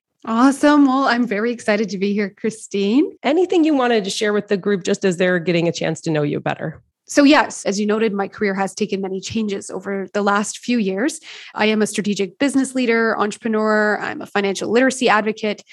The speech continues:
Speaker 1: and formal financial marketing executive. So really my passion is for empowering women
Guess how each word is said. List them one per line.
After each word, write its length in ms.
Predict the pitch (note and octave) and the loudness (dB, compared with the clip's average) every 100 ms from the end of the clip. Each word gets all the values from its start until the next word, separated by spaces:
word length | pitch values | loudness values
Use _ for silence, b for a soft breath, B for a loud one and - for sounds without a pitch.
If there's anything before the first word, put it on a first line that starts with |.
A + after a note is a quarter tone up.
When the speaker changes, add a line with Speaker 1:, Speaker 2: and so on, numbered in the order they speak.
| B B B | B B B
Speaker 1:
and 300 | A#3 A3+ A3 | 2 2 2
formal 400 | A3+ C4 C4 B3+ | 2 2 2 0
financial 580 | B3 A3 A3+ A3+ B3 B3 | 0 0 0 -4 -4 -2
marketing 400 | A3 A3+ D#4 A3+ | -2 -2 0 -2
executive. 560 | F#3+ - - - G#3 - | -4 -10 -14 -12 -14 -8
So 380 | - G#3 G3 - B B B | -2 -2 -4 -8 B B B
really 200 | A#3+ B3 | 0 2
my 320 | A3 A3+ A3+ - _ | 4 2 0 -6 _
passion 440 | - C4 C4 C4+ A#3+ | -2 0 0 0 -4
is 120 | G#3 | -4
for 240 | G#3 G3 | -4 -6
empowering 420 | - - G3+ G#3 G3 | -6 -4 -2 0 -2
women 260 | F#3+ F#3+ | -2 -4